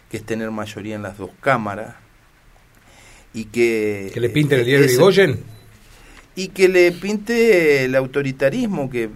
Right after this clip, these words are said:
Speaker 1: digamos, el poder siempre pareciera ser que, eh, digamos, induce
Speaker 2: Mm.
Speaker 1: a esa actitud autoritaria.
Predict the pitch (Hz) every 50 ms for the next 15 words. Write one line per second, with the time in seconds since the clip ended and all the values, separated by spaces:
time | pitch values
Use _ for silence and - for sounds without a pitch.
0 | - 107 104 113 113 120 123 123 120 117 110 107 113 113 123 143 147 143 135 -
1 | - 127 123 120 120 120 113 113 110 104 101 95 95 92 87 - - - - 110
2 | 107 107 101 101 - - 120 120 117 110 - - 117 113 107 - - 110 104 98
3 | 95 92 90 90 - - - - - - - - - - - - - - - -
4 | - 107 104 104 98 98 98 98 98 - - - - - - - 107 104 110 107
5 | 113 113 117 117 113 110 104 101 101 101 - _ - - - _ _ _ - 117
6 | 113 117 123 151 196 175 - - - 110 101 95 98 - - 113 113 117 110 101
7 | 101 101 104 107 104 - 107 104 101 92 90 - 113 104 101 104 107 98 101 -
8 | 104 101 101 104 98 101 98 104 101 95 92